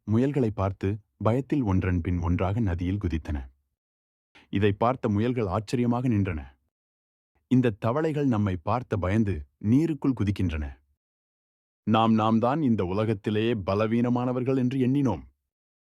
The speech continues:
நாம் தான் அனைவரையும் பார்த்து அஞ்சுகிறோம் என்று பேசிக்கொண்டோம்.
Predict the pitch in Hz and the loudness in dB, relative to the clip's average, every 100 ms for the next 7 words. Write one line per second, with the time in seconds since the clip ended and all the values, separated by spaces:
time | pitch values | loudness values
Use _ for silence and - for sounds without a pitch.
0 | _ _ _ _ - - 120 131 135 151 | _ _ _ _ -20 -2 0 2 2 0
1 | 147 120 127 127 135 123 110 113 120 104 | 0 0 0 0 0 0 -4 -2 -2 0
2 | 107 107 120 110 101 113 98 95 101 92 | 0 0 0 -2 -4 -2 -2 -2 0 0
3 | 87 71 | 0 -6